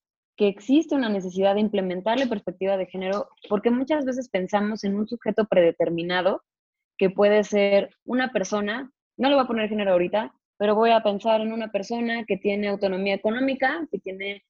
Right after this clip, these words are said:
eh, autonomía, puede ser hasta, hasta familiar,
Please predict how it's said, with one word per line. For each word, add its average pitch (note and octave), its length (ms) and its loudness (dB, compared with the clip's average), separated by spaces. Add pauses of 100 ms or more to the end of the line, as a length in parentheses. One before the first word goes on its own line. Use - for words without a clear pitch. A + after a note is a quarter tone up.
(220)
eh, F3 680 4
autonomía, F#3 1500 0 (960)
puede G3 220 4
ser F#3+ 140 2
hasta, F#3 200 0
hasta E3 760 0 (120)
familiar, F3+ 560 2